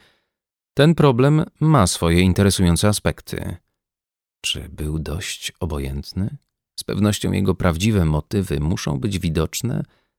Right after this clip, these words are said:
a wina ujawnia się w kropelkach potu na czole.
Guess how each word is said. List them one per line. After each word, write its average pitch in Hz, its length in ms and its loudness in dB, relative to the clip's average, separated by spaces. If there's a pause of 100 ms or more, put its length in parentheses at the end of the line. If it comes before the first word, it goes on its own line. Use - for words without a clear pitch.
(220)
a 76 160 0
wina 95 480 0
ujawnia 85 500 2
się - 160 -2
w - 80 -12
kropelkach 80 560 -2
potu 80 300 -6
na 80 160 0
czole. - 500 -10